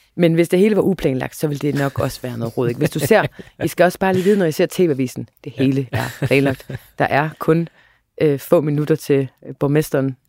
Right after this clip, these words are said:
Speaker 1: der svarer
Speaker 2: Ja.
Speaker 1: for sig i Nordic Waste-sagen. Og sådan, sådan er det jo lidt, ikke?
Speaker 2: Ja.
Speaker 1: Altså,
Speaker 2: Det
Speaker 1: og på mange måder kunne man jo ønske sig, at alting var mindre tilrettelagt.
Speaker 2: Mm.
Speaker 1: Vores podcast er jo ikke særlig tilrettelagt.
Speaker 2: <laughs>
Speaker 1: Jeg ved for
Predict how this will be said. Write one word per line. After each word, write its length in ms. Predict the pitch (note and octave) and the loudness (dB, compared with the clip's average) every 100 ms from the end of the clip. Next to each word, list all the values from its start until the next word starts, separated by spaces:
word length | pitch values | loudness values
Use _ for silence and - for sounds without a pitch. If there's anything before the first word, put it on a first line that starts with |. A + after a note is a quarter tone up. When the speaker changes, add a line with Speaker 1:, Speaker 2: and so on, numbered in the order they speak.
| _ _ - | _ _ -4
Speaker 1:
der 100 | C#3+ | -4
svarer 320 | - C3+ C#3 _ _ | 0 -2 -2 _ _
Speaker 2:
Ja. 80 | - | -2
Speaker 1:
for 80 | C3+ | -2
sig 140 | - - | -2 -6
i 120 | C#3 | -4
Nordic 320 | C3+ C3+ C#3 | 0 0 0
Waste-sagen. 340 | C#3 C#3+ D3 C3 | -2 0 -6 -6
Og 60 | |
sådan, 120 | D#3 | -6
sådan 200 | D3 G3+ - | -4 -6 -2
er 140 | E3 | -2
det 140 | C#3 C#3 | -2 -6
jo 60 | |
lidt, 220 | B2 - | -8 -10
ikke? 80 | - | -10
Speaker 2:
Ja. 60 | F#2 - _ _ - | -12 -14 _ _ -12
Speaker 1:
Altså, 140 | A#2+ | -12
Speaker 2:
Det 420 | - - - - | -12 -18 -20 -2
Speaker 1:
og 60 | D#3+ | 2
på 80 | F3 | 4
mange 220 | E3+ A3+ | 4 6
måder 120 | F#3+ | 4
kunne 140 | - D#3 | 2 -2
man 120 | C#3+ | -2
jo 60 | - | -2
ønske 160 | G#3 | 0
sig, 120 | F#3+ | -2
at 100 | - | -2
alting 320 | - D3 D3 B2+ | -4 -4 -4 -4
var 80 | |
mindre 240 | C3 F3+ F#3+ | 0 0 0
tilrettelagt. 480 | - A#2+ - - G#2+ | -4 -6 -6 -4 -4
Speaker 2:
Mm. 240 | E2+ E2+ _ - | -4 -8 _ 0
Speaker 1:
Vores 280 | D#3+ G3+ - _ | 0 0 -4 _
podcast 340 | - C#3+ - - | -8 -8 -8 -10
er 40 | |
jo 40 | D#2 | -4
ikke 120 | F#2+ | -4
særlig 220 | - - - | -4 -8 -8
tilrettelagt. 460 | - - - _ - - A#4+ - - - | -16 -16 -20 _ -14 -10 -6 -8 -8 -12
Speaker 2:
<laughs> 160 | D#3+ E3+ | -10 -4
Speaker 1:
Jeg 100 | D3 | -2
ved 80 | |
for 60 | C#3 | -2